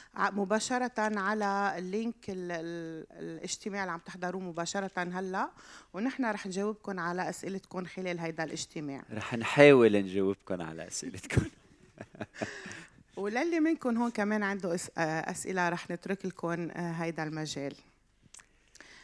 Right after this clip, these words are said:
Speaker 1: أسيس حكمت، آه، بالتسع أسابيع اللي كنت عم تعلمنا فيها على سفر الرؤيا، كان في تسع مواضيع مختلفة.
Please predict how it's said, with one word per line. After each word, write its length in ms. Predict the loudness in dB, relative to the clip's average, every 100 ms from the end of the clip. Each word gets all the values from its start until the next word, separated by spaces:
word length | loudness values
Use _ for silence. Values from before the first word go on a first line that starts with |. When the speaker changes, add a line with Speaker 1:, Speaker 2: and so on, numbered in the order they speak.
| -12 -6
Speaker 1:
أسيس 300 | -2 -2 -4
حكمت، 420 | -6 -4 -4 -4 _ -20 -20 _ -20 -20 -20 -20 _ -4
آه، 220 | 0 0
بالتسع 920 | 2 0 2 2 4 4 4 2 -2
أسابيع 480 | -6 -10 -10 -8 -6
اللي 260 | -4 -4
كنت 280 | -6 -8 -6
عم 100 | -8
تعلمنا 500 | -8 -8 -6 -6 -8
فيها 240 | -10 -8 -8
على 120 | -8
سفر 340 | -10 -10 -10
الرؤيا، 420 | -8 -8 -8 -12
كان 180 | -10 -12
في 140 | -12 -10
تسع 300 | -6 -4 -4
مواضيع 420 | -4 -6 -6 -6 -8
مختلفة. 640 | -10 -14 -12 -12 -14